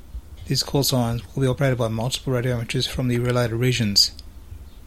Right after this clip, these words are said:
Special awards for working Whale one hundred stations on the different bands and modes will be issued. Records. S A fifty distance record set. October twenty-four. Scott Richardson,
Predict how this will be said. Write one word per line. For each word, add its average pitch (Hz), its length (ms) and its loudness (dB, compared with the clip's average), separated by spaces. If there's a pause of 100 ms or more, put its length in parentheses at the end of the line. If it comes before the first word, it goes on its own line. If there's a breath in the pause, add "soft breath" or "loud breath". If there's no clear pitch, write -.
(160)
Special - 440 2
awards 143 240 2
for 139 100 -2
working 139 400 2
Whale 131 320 2
one 123 140 2
hundred 123 200 2
stations 139 520 2
on 127 100 2
the 120 60 -2
different 127 280 2
bands 120 240 0
and 123 140 2
modes 110 320 -2
will 139 120 2
be 123 140 2
issued. 110 360 0 (1080)
Records. 123 540 2 (1000)
S 156 200 6
A 135 160 8
fifty 139 380 2
distance 139 380 4
record 123 360 0
set. 120 320 2 (1040)
October 156 340 6
twenty-four. 117 640 4 (1200)
Scott - 340 2
Richardson, 107 460 0